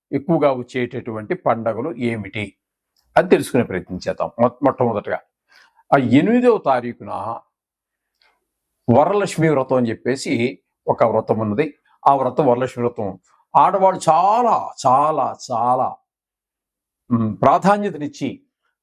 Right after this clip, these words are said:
ఆ వరలక్ష్మి వ్రతం చేసుకుంటారు. దాని గురించి మీకు ప్రత్యేకించి చెప్పక్కర్లేదు. అందరూ కూడా ఎంతో కొంత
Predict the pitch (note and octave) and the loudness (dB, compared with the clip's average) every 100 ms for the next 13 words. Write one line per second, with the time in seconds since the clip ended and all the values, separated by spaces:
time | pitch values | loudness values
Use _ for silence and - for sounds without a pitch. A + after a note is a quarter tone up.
0 | _ _ A#2 A#2 B2 C#3+ C#3 B2 B2 A#2 | _ _ 0 2 0 -2 0 -2 -2 -4
1 | B2+ A#2+ - A#2 G#2+ G2 - _ _ _ | -4 -8 -8 -4 -2 -2 -10 _ _ _
2 | _ _ _ _ _ _ _ _ _ _ | _ _ _ _ _ _ _ _ _ _
3 | _ _ _ D#3 D#3 D3 D3+ E3 C3+ B2 | _ _ _ 2 4 0 2 2 2 0
4 | D3 C#3 B2+ A#2 - B2+ - A#2+ A#2 B2 | 2 0 0 -4 -2 -4 -2 -4 -6 -10
5 | - C3+ D#3 F#3+ G#3+ F3 E3+ E3 C3 C#3 | 0 0 2 0 0 0 0 0 -2 -4
6 | F#3 F3+ C3+ | -4 -2 -4